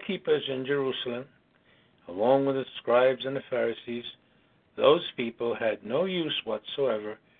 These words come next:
for the community that began who followed the Messiah. I'm sure you can remember from the many, many stories in your New Testament that they constantly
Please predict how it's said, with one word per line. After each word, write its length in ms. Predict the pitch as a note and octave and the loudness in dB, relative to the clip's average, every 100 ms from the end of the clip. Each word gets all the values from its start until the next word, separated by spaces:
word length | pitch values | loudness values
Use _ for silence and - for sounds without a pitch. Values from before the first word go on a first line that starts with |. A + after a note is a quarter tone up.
| _ _ _ _ - - | _ _ _ _ -8 2
for 200 | A#2+ A#2+ | 2 2
the 80 | B2+ | -2
community 680 | D3+ D3+ C3 A2 G2 A#2 _ _ _ _ _ _ - | -4 0 2 2 -2 -8 _ _ _ _ _ _ -2
that 200 | A2 - | -2 0
began 500 | C3+ B2 G#2+ A2 A2+ _ _ _ _ - | -2 0 0 -2 -8 _ _ _ _ -12
who 100 | A2 - - | -10 -10 0
followed 380 | D#3+ C3+ A2+ A2+ | 2 4 2 -2
the 80 | A#2+ | -8
Messiah. 560 | B2 - E3+ B2+ F2 - - G#2+ | -8 -2 0 0 -2 -10 -14 -12
I'm 120 | G#2 - - - | -12 -16 -16 -4
sure 200 | A#2+ A#2+ | 0 0
you 180 | A#2+ A#2+ - | -2 -6 0
can 220 | B2 B2 | 0 0
remember 540 | A#2+ B2 C3 C#3 E3 _ _ _ _ _ _ - | -4 -4 0 2 0 _ _ _ _ _ _ -2
from 240 | A2 G#2+ G2+ _ _ _ - | 0 0 -8 _ _ _ -8
the 80 | G2+ | -6
many, 520 | G2+ B2 C#3 C3+ A#2 _ | 0 2 4 2 -2 _
many 320 | G#2+ A#2+ A#2+ - - | -2 -2 -2 -6 -6
stories 380 | A#2+ B2 C#3+ F3 - _ _ _ _ - | -2 2 2 0 -10 _ _ _ _ -6
in 160 | A2+ B2+ | -2 0
your 100 | C3+ | 0
New 160 | D3 E3+ | -2 -2
Testament 540 | - A2 - B2+ C#3+ F3 _ _ _ _ _ _ | 0 0 -2 -4 -4 -4 _ _ _ _ _ _
that 180 | B2 B2 - | -2 -2 -2
they 100 | C3 | -6
constantly 880 | - E3 D#3+ - C#3 B2 B2+ B2+ | -4 -6 -4 -4 -2 -2 -2 -2